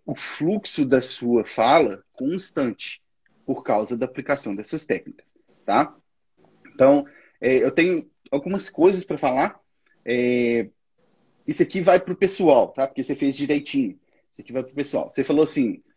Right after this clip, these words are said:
ah, "He moved to Sumaré, which is a city, tá." Muito bem. Toda vez, isso aqui pra todo mundo, tá? Toda vez que vocês forem falar de algum lugar, uma cidade, um estado no Brasil,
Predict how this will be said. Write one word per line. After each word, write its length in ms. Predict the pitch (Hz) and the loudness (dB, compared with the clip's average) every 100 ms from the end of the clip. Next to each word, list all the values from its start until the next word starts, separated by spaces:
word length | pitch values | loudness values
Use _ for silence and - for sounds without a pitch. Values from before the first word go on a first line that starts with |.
| _ _ | _ _
ah, 260 | - 127 127 | -4 -2 2
"He 120 | 147 | 4
moved 400 | 156 185 196 - | 4 2 -2 -8
to 100 | - | -14
Sumaré, 680 | 143 165 151 135 139 165 - _ _ _ | -6 -2 2 4 4 4 -2 _ _ _
which 300 | 135 131 147 | -4 -2 2
is 380 | 139 143 139 - - | 4 2 -2 -10 -4
a 360 | 120 113 - | -2 -2 -4
city, 520 | - 143 143 - 143 139 | -6 -6 -4 -2 -2 -2
tá." 880 | 120 113 123 120 127 120 127 135 - | -6 -4 -2 0 0 -2 0 -2 -2
Muito 580 | 131 135 131 139 143 190 | -4 0 2 2 0 -4
bem. 320 | 151 120 - _ _ _ | 0 -2 -2 _ _ _
Toda 400 | - 220 320 349 | 4 6 8 4
vez, 460 | 262 - 117 104 - _ - | 4 4 2 0 -10 _ -12
isso 140 | 131 | -8
aqui 160 | - 143 | -6 -6
pra 140 | 156 | 0
todo 200 | 185 180 | 2 4
mundo, 220 | 165 113 | 6 4
tá? 160 | 101 117 | 2 0
Toda 240 | - 202 | 4 4
vez 220 | 214 208 - | 6 4 2
que 60 | |
vocês 280 | 180 180 180 | 0 2 2
forem 300 | - 160 156 | 2 0 2
falar 360 | 160 139 117 113 _ _ _ | 4 4 4 0 _ _ _
de 100 | - | 0
algum 360 | 139 120 160 185 | 0 0 -2 2
lugar, 560 | 175 110 127 135 143 - - | 2 2 4 4 2 -10 -4
uma 140 | 135 | -2
cidade, 720 | 156 156 123 120 143 147 135 | -2 -4 -2 2 4 4 4
um 80 | 135 | 2
estado 640 | 131 - - 127 156 135 | 2 -2 0 2 0 -2
no 100 | 123 | -6
Brasil, 540 | 117 107 98 143 165 | -8 -10 -8 -4 -4